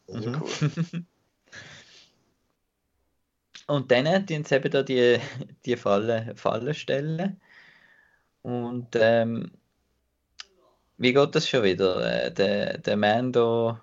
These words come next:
Speaker 3: Der Mando gibt der Ahsoka
Speaker 2: sagt
Speaker 3: eins von seinen Schulterblättchen mit dem Zeichen
Speaker 2: Genau,
Speaker 3: drauf.
Speaker 2: das mit dem Mudhorn drauf.
Speaker 3: Genau.
Speaker 2: Ist auch noch mutig.
Speaker 3: Ja, schon. <laughs> Jetzt rührt es einfach so am Boden, Juan.
Speaker 2: <laughs>
Speaker 3: Einfach schnell einen vorbeirennen und es mitnehmen.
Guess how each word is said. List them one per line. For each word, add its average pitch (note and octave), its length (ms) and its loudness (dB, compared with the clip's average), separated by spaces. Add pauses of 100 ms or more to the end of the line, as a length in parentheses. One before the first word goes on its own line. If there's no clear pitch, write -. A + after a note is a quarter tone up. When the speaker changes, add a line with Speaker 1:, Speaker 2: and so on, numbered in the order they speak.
(1200)
Speaker 3:
Der C#3+ 80 -6
Mando D3 260 4
gibt D3 220 -2
der C3 100 6
Ahsoka C#3+ 500 0
Speaker 2:
sagt A#2+ 80 8
Speaker 3:
eins B2+ 200 6
von C3 100 -2
seinen B2+ 300 -4
Schulterblättchen C#3+ 1000 -4 (640)
mit - 200 -20
dem C3 120 -20
Zeichen - 240 -2
Speaker 2:
Genau, G#2+ 160 2
Speaker 3:
drauf. C#3 80 -2
Speaker 2:
das B2+ 200 4
mit C#3+ 220 -2
dem B2+ 160 0
Mudhorn D3+ 560 0
drauf. C#3 540 -8 (260)
Speaker 3:
Genau. C#3+ 180 -4
Speaker 2:
Ist B2+ 60 0
auch C#3 80 -2
noch C3+ 80 -2
mutig. C3 480 -4 (520)
Speaker 3:
Ja, C3+ 240 0
schon. D#3 300 -4
<laughs> - 60 -16 (840)
Jetzt D3 120 -6
rührt D3 260 4
es - 80 -2
einfach D3 220 2
so - 120 -2
am C3+ 120 -4
Boden, C3+ 400 -4 (100)
Juan. B2+ 240 -10 (840)
Speaker 2:
<laughs> - 760 -18
Speaker 3:
Einfach C#3 260 -2
schnell C3+ 140 0
einen C3+ 220 4
vorbeirennen C3+ 440 -6
und C3 120 -12
es - 80 -20
mitnehmen. C#3 380 -16